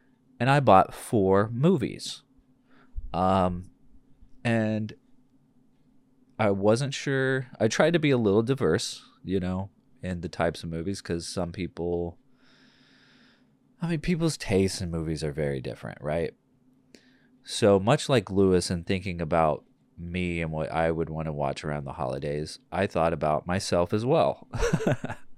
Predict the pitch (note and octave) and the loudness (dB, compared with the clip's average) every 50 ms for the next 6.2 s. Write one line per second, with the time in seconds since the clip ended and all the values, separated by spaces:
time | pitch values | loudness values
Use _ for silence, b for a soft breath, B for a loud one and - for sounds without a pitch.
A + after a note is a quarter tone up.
0 | - - - - B B B B B B B - - - A#2 A2 - C3 A2 - | -18 -20 -18 -14 B B B B B B B 0 4 4 4 6 6 4 6 8
1 | A#2+ G#2+ G2 G2 A#2+ A2 F#2+ F#2 F#2 F2+ F2+ E2+ F2 F2 E2+ E2 - - F2+ E2+ | 8 10 10 10 8 6 6 2 2 0 0 2 2 0 0 0 -2 -4 -6 -4
2 | E2+ D#2+ D#2+ D#2+ D#2+ D#2 D2+ D2+ D2+ D2 D#2+ D#2 D#2+ D#2+ E2+ - _ B B B | -4 -6 -6 -4 -4 -4 -4 -4 -6 -6 -6 -6 -6 -6 -8 -12 _ B B B
3 | B B B2 B B B - F#2 F2+ F#2 F#2+ F#2 F2 F#2 F2+ - - E2+ F#2 F#2+ | B B -18 B B B -8 -6 -2 0 0 0 2 0 0 0 0 2 4 4
4 | F#2+ F#2 F#2 F2+ F2 F2 - - G2+ F#2+ - - F#2+ F#2+ F2+ F2+ A2 A2 G2+ G#2 | 6 6 6 4 2 0 -2 -2 -2 0 0 2 0 0 0 2 2 0 2 2
5 | - A2 A2 G#2 G2 F2 E2+ G2 F2+ F2 D#2+ F#2 E2 D#2+ E2+ D#2+ D#2+ E2 E2 - | 2 4 4 4 2 0 -2 -2 -2 -2 -2 -4 -6 -4 -2 -2 -2 -2 -4 -6
6 | - - - | -10 -14 -16